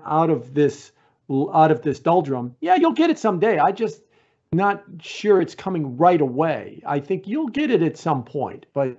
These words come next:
you know, again, I'm, I'm worried, or at least I'm mentally prepared for it. That's a twenty-four story, and maybe late twenty-three. I'd like it to be the first half of twenty-three. I'd b-, love to be wrong on that, but,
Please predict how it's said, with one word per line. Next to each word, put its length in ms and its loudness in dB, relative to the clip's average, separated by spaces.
you 360 -2
know, 120 0
again, 440 -2
I'm, 240 -4
I'm 140 -6
worried, 520 4
or 120 6
at 80 6
least 180 6
I'm 300 4
mentally 400 0
prepared 380 -4
for 160 0
it. 60 -2
That's 200 0
a 60 -8
twenty-four 520 -8
story, 420 -14
and 100 0
maybe 400 4
late 400 0
twenty-three. 720 -8
I'd 200 -10
like 240 2
it 100 -6
to 80 -8
be 160 -2
the 80 -6
first 280 -4
half 180 -6
of 100 -16
twenty-three. 640 -6
I'd 160 -4
b-, 100 2
love 440 4
to 80 -6
be 120 -2
wrong 280 -2
on 80 -8
that, 240 -10
but, 200 -10